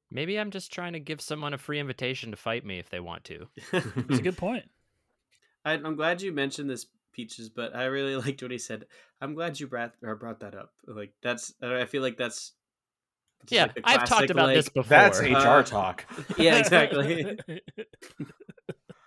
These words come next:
Speaker 4: What I think is interesting, uh, a couple things about Arthur as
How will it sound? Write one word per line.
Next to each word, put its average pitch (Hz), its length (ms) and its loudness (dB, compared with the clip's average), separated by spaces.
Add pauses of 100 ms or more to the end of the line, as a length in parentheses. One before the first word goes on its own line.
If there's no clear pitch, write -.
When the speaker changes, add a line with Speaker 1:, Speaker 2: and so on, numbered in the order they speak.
(100)
Speaker 4:
What 170 160 4
I 339 100 4
think 392 220 -2
is 135 100 0
interesting, 104 840 -4
uh, 110 320 0
a 120 200 -8
couple - 280 -6
things 117 240 -2
about 110 380 0
Arthur 110 400 0
as 107 640 -8